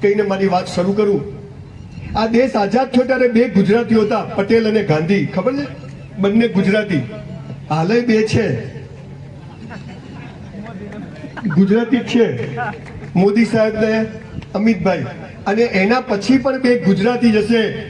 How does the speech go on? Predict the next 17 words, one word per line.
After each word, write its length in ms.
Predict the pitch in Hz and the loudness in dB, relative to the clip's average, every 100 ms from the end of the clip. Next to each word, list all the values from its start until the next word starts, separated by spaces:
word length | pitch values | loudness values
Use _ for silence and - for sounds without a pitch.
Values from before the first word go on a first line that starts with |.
| 220 | 0
એક 160 | 226 | 2
હું 240 | 170 208 269 | 4 4 4
છું 180 | 269 254 | 4 4
ને 60 | |
એક 160 | 240 175 | 4 4
હોતું 280 | 196 214 202 | 4 4 4
છું. 340 | 147 - - 262 - - - - - 247 - - - - - - - | 2 2 -8 -10 -14 -16 -16 -14 -12 -12 -12 -12 -12 -12 -12 -12 -4
આ 140 | - 311 | -2 -2
પાવર 520 | - 214 220 262 247 | -2 -4 -2 0 0
અને 140 | 254 | 2
ટેમ્પરામેન્ટ 640 | 240 208 190 226 233 240 208 | 2 0 2 2 4 4 4
હોય 180 | 208 262 | 2 2
ને 100 | 240 | 2
ત્યારે 340 | 190 175 214 | 2 2 2
જીવનમાં 440 | 180 190 202 196 | 2 2 2 2
કંઈ 120 | 196 180 | 2 2
થાય. 260 | 202 190 | 0 0